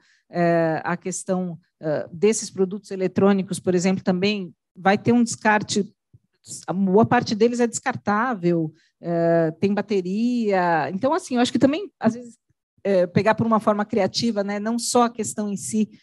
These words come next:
da saúde e tal, mas também esses outros pontos que nos levam a pensar um pouquinho,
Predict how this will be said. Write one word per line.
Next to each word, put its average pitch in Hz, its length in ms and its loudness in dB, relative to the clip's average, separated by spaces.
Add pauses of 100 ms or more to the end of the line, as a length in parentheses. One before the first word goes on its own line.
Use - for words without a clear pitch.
(240)
da 180 120 0
saúde 190 800 2
e 175 40 -6
tal, 233 300 -2 (240)
mas 233 200 0
também 254 240 2
esses 277 260 -6
outros 247 320 0
pontos 233 680 -6 (360)
que 214 300 0
nos 233 180 2
levam 220 320 4
a 220 60 4
pensar 226 380 0
um 208 80 -2
pouquinho, 165 500 -10